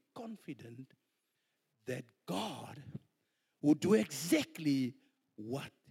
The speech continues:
he promised. And then the beloved verse in Romans eight, verse twenty-eight, "God works all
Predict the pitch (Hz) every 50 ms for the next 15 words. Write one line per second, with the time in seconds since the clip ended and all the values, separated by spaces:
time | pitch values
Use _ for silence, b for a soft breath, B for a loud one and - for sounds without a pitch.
0 | - - - 135 135 110 - - - 110 95 90 - - _ - - - - _
1 | _ _ _ _ _ _ _ _ _ _ _ _ _ _ _ _ _ _ _ _
2 | _ _ _ _ _ _ _ - 147 139 139 143 151 160 160 156 151 156 156 160
3 | 165 170 165 175 156 139 151 165 165 165 156 - - 143 131 123 135 139 143 156
4 | 165 160 156 - - - - 185 190 180 - _ _ - 117 120 117 151 156 139
5 | - - - 165 156 156 123 - 156 139 120 107 - - 147 - 151 180 180 -
6 | 165 131 123 139 156 165 165 - - - - _ _ - 180 190 196 202 190 202